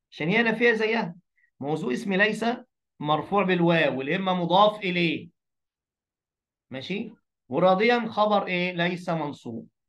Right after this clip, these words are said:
هحط لا. بس أنت مش هتخلي المضاف إليه معرفة، هنا المضاف إليه معرفة. لا، أنا عايز لا ذا، يبقى اسمها منصوب بالألف. لا ذا هم. راضٍ، ونحذف الإيه؟ ونحذف الياء.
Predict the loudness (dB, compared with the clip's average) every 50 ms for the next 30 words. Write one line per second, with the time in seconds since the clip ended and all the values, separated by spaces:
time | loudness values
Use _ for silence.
0 | _ _ _ _ _ _ _ -2 -2 0 0 -2 -2 -2 -2 0 2 2 2 0
1 | 0 -4 -10 _ _ _ _ _ _ _ _ _ -2 -2 -2 -2 -4 -4 -4 -2
2 | -2 -2 -2 -2 -2 -2 -4 -2 -2 0 0 0 0 0 -2 -2 -2 -2 0 2
3 | 2 2 2 0 0 -2 -4 -4 -4 -4 -4 -4 -6 -6 -6 -6 -6 -4 -2 0
4 | 0 0 -2 -2 -4 -6 -4 -4 -4 -4 -2 0 0 0 0 -2 -6 -8 -10 -6
5 | -2 0 2 4 4 2 2 0 0 0 2 2 2 2 0 -2 -6 -12 -12 -10
6 | -10 -10 -10 -8 -4 -2 -2 -2 -2 -4 -6 -8 -6 -4 -4 -2 -2 0 0 0
7 | 0 -2 -4 -12 _ _ _ _ _ _ -6 -2 2 2 2 2 2 2 4 4
8 | 4 4 2 0 -2 -6 -8 -12 -16 -20 _ _ _ _ _ _ _ _ _ _
9 | _ _ _ _ _ _ _ _ _ _ _ _ _ _ _ _ _ _ _ -6
10 | 0 4 6 8 8 8 6 6 6 4 4 4 2 0 -2 -2 -2 -4 -4 -6
11 | -6 -6 -6 -4 -4 -2 0 2 4 4 4 2 0 -4 -8 -16 _ _ _ _
12 | _ _ _ _ _ -8 -4 -2 -2 -2 -2 -4 -4 -4 -2 -2 -2 -4 -10 -18
13 | _ _ _ _ _ _ _ _ _ _ _ _ -4 -2 -2 -2 -2 -2 -2 -4
14 | -6 -8 -12